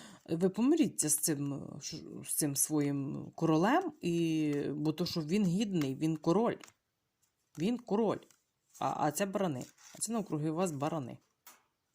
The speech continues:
Ну і все, я не знаю, яка у вас ситуація. Ви собі підкладайте під себе. Я озвучила тут два варіанти. Тут так і так можливо. Два варіанти. Так само, як по дну, воно зразу пішло два варіанти. Або хтось бивший, з ким ми попрощалися, або хтось теперішній, який хоче з вами зустрічі, а ви оточуєте себе якимись баранами.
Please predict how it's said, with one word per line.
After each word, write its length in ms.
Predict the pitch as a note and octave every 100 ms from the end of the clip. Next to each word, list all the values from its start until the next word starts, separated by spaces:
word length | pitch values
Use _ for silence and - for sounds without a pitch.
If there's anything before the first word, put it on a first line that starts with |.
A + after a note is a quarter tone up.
| - _ - F3
Ну 160 | B3
і 100 | F3+
все, 280 | D#3 - E3
я 120 | D3+
не 80 | E3
знаю, 180 | D#3 E3
яка 140 | D#3
у 20 |
вас 140 | D3+ D3+
ситуація. 480 | C3 C3 D3 - C#3
Ви 80 |
собі 200 | E3 D3+
підкладайте 480 | D3 - D3 E3+ E3+
під 180 | D3+ C#3+
себе. 300 | - C#3+ C3+ - _ _ - - - - - - _ _ _ _ -
Я 120 | F3+
озвучила 520 | F3 F3+ G3+ F3+ F3
тут 200 | E3+ D#3
два 180 | C#3+ D#3
варіанти. 440 | C#3 D3 C#3 C#3+
Тут 180 | C#3+ D3+
так 220 | A3 A3
і 20 |
так 300 | F3 E3 -
можливо. 460 | D3 C3+ C#3 C3+ C#3
Два 160 | C#3+ D#3+
варіанти. 280 | D3+ D3
Так 100 | D3+
само, 200 | - E3+
як 120 | D#3+ -
по 140 | E3
дну, 240 | D3+ A#3+
воно 160 | A3 F#3
зразу 340 | F3+ D#3 C3
пішло 240 | C3 - D3+
два 140 | D3
варіанти. 460 | C3+ C3+ C#3 C3+ D3+
Або 140 | F3
хтось 260 | F3+ G3+ E3
бивший, 400 | F#3 D4 D4 D#3
з 60 |
ким 180 | C#3+ D#3+
ми 80 | D#3
попрощалися, 720 | D3 - D3 - C#3 C3 -
або 120 | E3
хтось 180 | - A#3+
теперішній, 600 | - - F#3+ C3+ B2+ C#3+
який 200 | C#3+ E3
хоче 260 | D#3+ D3+ D3
з 40 |
вами 220 | D#3 D#3+
зустрічі, 480 | E3+ C#4+ A3 G3 G3+
а 80 | E3
ви 100 | E3
оточуєте 520 | F#3+ F3+ D#3+ E3+ D#3
себе 160 | D3+ D#3
якимись 280 | D3 C#3+ C3
баранами. 520 | B2+ C3+ B2+ B2+ C3+